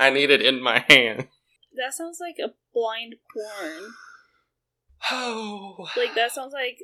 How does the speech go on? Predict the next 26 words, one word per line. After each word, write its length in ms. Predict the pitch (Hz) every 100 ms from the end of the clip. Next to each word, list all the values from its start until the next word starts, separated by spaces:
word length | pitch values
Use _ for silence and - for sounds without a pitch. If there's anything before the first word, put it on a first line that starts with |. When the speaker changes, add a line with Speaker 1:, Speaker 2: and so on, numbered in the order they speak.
| -
Speaker 2:
people 420 | 240 220 226 240
who 160 | 240 214
would 160 | 202 196
write 180 | 196
something 360 | 208 220 208 190
for 180 | - 180
a 180 | 135 120
blind 400 | - 202 196 190 _ -
porn 300 | 196 170 160
Speaker 1:
<laughs> 360 | 302 - _
Speaker 2:
category. 600 | - 175 - - 117 - - - _ _ -
Speaker 1:
Right. 880 | 170 - 165 131 - - 143 - - _ _ _ _ _ -
Speaker 2:
Like, 320 | 220 202 - -
it's 260 | 220 226
really 580 | 240 240 233 220 214 202 -
gross. 540 | 180 131 - - - - _ _ - - -
<laughs> 100 | 466 - - - _ _ _ 453 - _ 508 - _ - - - - - - - - 339
Speaker 1:
Woo! 360 | 480 427 339
Speaker 2:
But, 300 | - 269 226
uh, 600 | - 226 220 220 220 214 233 _ _ _
I'm 80 | -
trying 220 | 240 233
to 120 | 226 233
think 220 | 214 214
what 140 | 220 190
else. 420 | 202 285 392 -